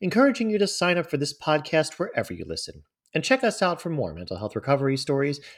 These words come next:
at O C eighty-seven recovery diaries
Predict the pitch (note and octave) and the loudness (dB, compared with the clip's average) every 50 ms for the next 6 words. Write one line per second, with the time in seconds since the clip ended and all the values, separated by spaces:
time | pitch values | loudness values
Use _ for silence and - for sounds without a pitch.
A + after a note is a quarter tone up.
0 | _ - - G2+ - - _ - F3 G3+ A3 A3+ A#3 A#3 _ - - - - D#3 | _ -8 -6 -6 -6 -6 _ 2 4 4 4 2 -2 -6 _ -10 -2 0 2 2
1 | G#2 D2 C#2+ - - _ _ A2 A2 A2 B2 B2 - - G#2+ G#2 A#2 B2 C3 C3 | 2 0 -4 -10 -14 _ _ 2 2 2 0 -2 -2 -2 0 0 0 -2 -4 -4
2 | - F2 D#2 D2 D#2 D#2 D2+ D2 D#2 D2+ D2 C#2+ C#2+ D2 C#2+ - - | -6 -8 -8 -8 -8 -8 -8 -8 -10 -10 -10 -10 -10 -12 -12 -14 -18